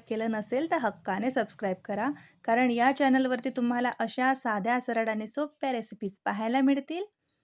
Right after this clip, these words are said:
आणि बेल आयकॉन जर क्लिक केलं तर तुम्ही त्या मिससुद्धा नाही करणार. तर चला मग भेटूया अशाच नाविन्यपूर्ण नवनवीन रेसिपीसोबत. तोवर मजेत राहा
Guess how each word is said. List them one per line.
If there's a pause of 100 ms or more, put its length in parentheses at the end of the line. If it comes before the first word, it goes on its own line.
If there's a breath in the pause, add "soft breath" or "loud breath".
(180)
आणि
बेल
आयकॉन
जर
क्लिक
केलं
तर (100)
तुम्ही
त्या (100)
मिससुद्धा
नाही
करणार. (360)
तर
चला
मग
भेटूया
अशाच
नाविन्यपूर्ण
नवनवीन
रेसिपीसोबत. (300 soft breath)
तोवर
मजेत
राहा